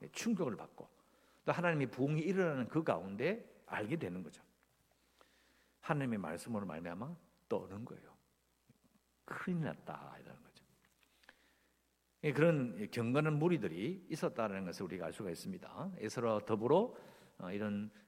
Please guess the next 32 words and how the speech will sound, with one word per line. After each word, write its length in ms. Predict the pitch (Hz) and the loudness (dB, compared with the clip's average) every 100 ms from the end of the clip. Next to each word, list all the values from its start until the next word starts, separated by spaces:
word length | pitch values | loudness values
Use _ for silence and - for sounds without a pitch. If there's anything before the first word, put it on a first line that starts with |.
| _ - | _ -18
어, 140 | 82 | -10
민족들의 520 | 92 117 117 107 95 | -6 -4 -4 -4 -4
문제, 440 | 90 90 87 92 85 | -6 -8 -8 -6 -4
자신들의 480 | 113 107 151 123 107 | -2 -2 -2 -2 -2
문제를 720 | 101 107 135 113 104 196 - - - | -2 2 2 4 2 -2 -6 -20 -10
하나님 260 | 123 110 92 | -4 -2 -2
앞에서 480 | - 92 87 104 - - - | -2 -4 -4 -6 -10 -20 -18
어, 180 | - - - | -18 -16 -4
두려워하는, 640 | 131 185 170 95 85 73 - - - | 4 4 4 2 -4 -8 -16 -8 -6
어떻게 320 | 110 180 175 | -2 0 0
할 100 | 160 | 0
것인가라고 640 | 175 170 160 151 131 120 | -2 -2 0 2 2 -2
고민하는 500 | - 135 180 160 117 | -2 0 2 0 -2
자들이 340 | 98 87 80 92 | -4 -6 -8 -8
있었다. 640 | - 101 - - - - - _ _ _ - - - _ _ _ - | -8 -10 -12 -12 -14 -16 -18 _ _ _ -20 -20 -20 _ _ _ -2
사 160 | 127 | 0
절 120 | 131 | 2
끝에, 560 | 131 147 - 95 147 151 | 2 2 2 0 0 -2
어, 100 | 110 | -4
에스라는 500 | 95 - 120 110 104 | -4 2 4 4 2
여전히 460 | 101 104 131 104 120 | 2 2 4 4 0
저녁 320 | - 101 107 | 0 0 0
제사 240 | 104 92 107 | 0 0 0
때까지, 640 | 107 101 101 87 98 180 - - - | -2 -4 -4 -4 -2 -2 -4 -14 -12
어, 120 | 90 87 | -6 2
예배 220 | 120 135 | 4 6
드릴 200 | 143 135 | 4 4
때까지 540 | 117 - 87 117 170 | 2 2 0 0 -2
기가 280 | - 127 175 | -2 0 2
막혀 260 | 165 127 101 | 0 0 -4
앉아 160 | 95 | -4
있었고, 600 | 85 - - - 139 208 | -8 -8 -12 -10 -8 -8